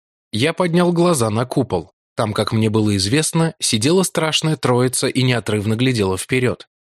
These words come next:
И сейчас они тоже смотрели на нас. И невзирая на весь благоговейный трепет, что охватил меня в тот раз, когда я предстал перед ними,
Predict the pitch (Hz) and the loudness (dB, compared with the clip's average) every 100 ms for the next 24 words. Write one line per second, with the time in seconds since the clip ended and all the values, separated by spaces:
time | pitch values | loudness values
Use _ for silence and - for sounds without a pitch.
0 | _ 113 - 107 107 123 156 156 160 190 | _ -4 0 0 0 -2 0 -2 0 0
1 | 135 - 107 95 104 107 107 120 135 95 | 0 -2 -4 -4 -2 0 0 0 0 -2
2 | - - _ _ 113 117 113 120 120 113 | -6 -12 _ _ -2 0 0 0 2 0
3 | 113 117 113 - 110 113 113 113 113 107 | 0 0 0 0 -2 0 0 0 2 0
4 | 107 - 196 131 - - 101 - 110 113 | -2 0 0 0 -2 -2 -2 0 -2 0
5 | 104 104 107 - 120 123 104 - 98 101 | 0 0 -2 -2 -2 0 -2 -2 -2 0
6 | 101 101 110 - 104 95 110 110 107 104 | 0 0 -4 -2 -4 -2 -2 -2 -2 -2
7 | 92 - | -4 -10